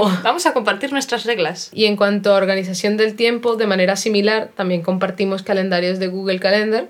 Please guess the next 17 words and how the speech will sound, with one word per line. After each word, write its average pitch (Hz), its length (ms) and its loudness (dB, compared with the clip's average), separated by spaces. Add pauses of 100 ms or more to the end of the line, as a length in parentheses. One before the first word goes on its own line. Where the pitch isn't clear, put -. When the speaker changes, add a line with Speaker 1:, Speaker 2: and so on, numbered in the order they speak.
Speaker 1:
porque 180 1000 0
quiero 190 200 2
saber 185 580 2
o 196 160 2
quiero 202 340 2
poder 214 360 4
tener 220 240 4
en 202 120 2
cuenta 208 540 0
cuándo 196 420 2
quién 196 260 -2
tiene 196 220 -2
cita 190 280 -4
en 185 80 -2
el 190 100 -2
médico, 226 960 2
cuándo 190 800 0